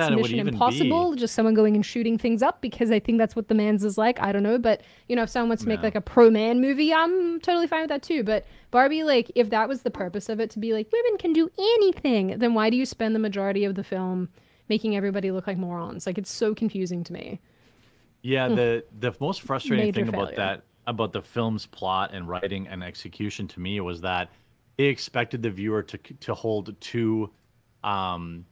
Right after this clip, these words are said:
Speaker 2: diametrically opposed ideas in their hands at the exact same time, that both women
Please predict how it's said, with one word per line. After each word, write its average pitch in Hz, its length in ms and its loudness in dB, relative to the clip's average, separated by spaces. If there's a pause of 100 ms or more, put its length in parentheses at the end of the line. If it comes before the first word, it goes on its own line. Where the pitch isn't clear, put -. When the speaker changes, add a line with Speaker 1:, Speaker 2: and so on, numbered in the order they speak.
(420)
Speaker 2:
diametrically 101 920 -4
opposed 98 640 -6 (400)
ideas 95 720 -6
in 107 140 -8
their 92 120 -8
hands 90 320 -8
at 80 120 -12
the 90 60 -8
exact 87 400 -4
same 85 220 -8
time, 82 380 -6
that 80 200 -10
both 107 240 -2
women 107 440 -4